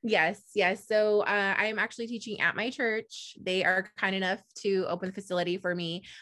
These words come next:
Um, I teach Tuesdays and Thursdays at six thirty P M. Um, you do not have to pay because I know everyone's financial is different.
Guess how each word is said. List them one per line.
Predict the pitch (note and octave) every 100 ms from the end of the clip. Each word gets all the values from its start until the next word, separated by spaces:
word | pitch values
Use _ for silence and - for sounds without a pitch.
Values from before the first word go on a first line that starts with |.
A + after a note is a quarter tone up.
| -
Um, | F3+
I | F#3
teach | F#3+ F#3 -
Tuesdays | - G#3 A3 A3 A3
and | G#3 G#3
Thursdays | G3 F#3 F#3+ F#3 F#3 F3+
at | - -
six | - G3 -
thirty | G3 G3+ G#3
P | A3
M. | F#3 F3 F3 F#3+ - - - -
Um, | F#3 E3+ E3+ E3+
you | G3 G3
do | G3+ G#3+ G3+
not | F3 F3+ F#3
have | - B3+ C#4
to | D4
pay | C#4 A#3+ G#3+ G#3+
because | G#3 A3+ F#3+
I | F3+
know | F#3 E3+
everyone's | E3 E3+ F3+ F#3 F#3+ F#3+
financial | F3+ E3+ F3 F3 F3 F#3+ - _ -
is | F#3 E3+
different. | E3+ F3+ G3+ A#3+